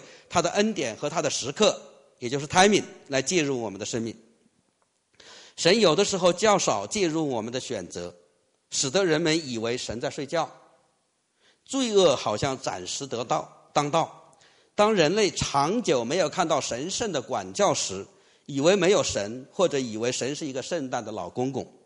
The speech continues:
或者以为神好欺负，就会变得越来越放肆，直到神降下大锤，才猛然醒悟。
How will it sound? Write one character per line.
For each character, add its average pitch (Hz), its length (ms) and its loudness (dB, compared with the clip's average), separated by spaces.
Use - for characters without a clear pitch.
或 - 160 6
者 156 100 4
以 127 180 -2
为 143 120 2
神 117 300 -2
好 - 180 -12
欺 - 280 0
负， - 160 -6
就 175 140 2
会 185 120 6
变 190 240 6
得 147 120 2
越 214 280 2
来 120 200 0
越 139 180 -4
放 131 240 0
肆， - 240 -4
直 165 120 0
到 185 120 6
神 135 360 0
降 180 280 0
下 147 220 -4
大 - 200 -8
锤， 117 280 -4
才 127 240 -4
猛 135 360 -4
然 110 180 -6
醒 107 200 -8
悟。 101 200 -18